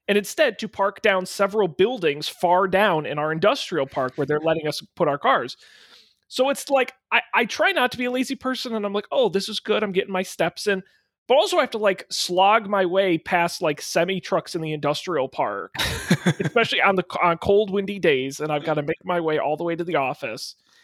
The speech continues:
Speaker 1: Meanwhile, my, my employees are, like, parking right next to the building. "Oh, morning, Sean." And I'm like, "You son of a,"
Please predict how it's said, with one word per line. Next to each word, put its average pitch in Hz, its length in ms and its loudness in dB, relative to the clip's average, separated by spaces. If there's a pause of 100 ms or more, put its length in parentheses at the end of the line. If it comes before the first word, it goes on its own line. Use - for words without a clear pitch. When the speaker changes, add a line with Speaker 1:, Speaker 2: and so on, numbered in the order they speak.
(140)
Speaker 1:
Meanwhile, 208 380 4
my, 185 240 0
my 175 160 0
employees 190 580 -2
are, 165 80 2
like, 156 220 -2
parking 165 380 2
right 170 260 2
next 165 240 0
to - 80 -8
the 170 60 -4
building. 180 280 4
"Oh, 330 200 6
morning, 277 440 0
Sean." 226 640 2
And 170 160 -4
I'm 175 120 -8
like, 147 320 0 (160)
"You 180 180 -10
son 170 300 -8
of 120 80 -12
a," 95 100 -8